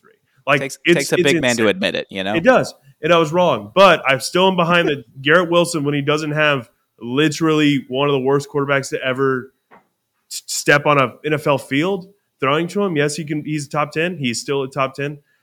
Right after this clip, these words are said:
Speaker 1: And also, Robert Saleh is a good coach. Robert Saleh is a good coach. This stuff about him backing up Zach,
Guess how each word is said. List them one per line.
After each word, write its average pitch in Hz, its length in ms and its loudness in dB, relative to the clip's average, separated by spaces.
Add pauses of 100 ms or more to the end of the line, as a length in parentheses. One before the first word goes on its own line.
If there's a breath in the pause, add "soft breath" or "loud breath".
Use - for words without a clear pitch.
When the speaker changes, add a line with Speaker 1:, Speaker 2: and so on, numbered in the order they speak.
(180)
Speaker 1:
And 131 440 0
also, 151 420 -2
Robert 196 260 -2
Saleh 220 240 -2
is 254 140 -6
a 240 40 -10
good - 180 -6
coach. - 360 -12
Robert 185 180 -6
Saleh 226 240 -2
is 190 200 -2
a 170 60 -6
good 170 200 -6
coach. 180 320 -8 (600)
This 170 180 0
stuff 226 240 2
about 214 200 4
him 180 300 -2
backing 175 360 0
up 151 120 -4
Zach, 156 360 -2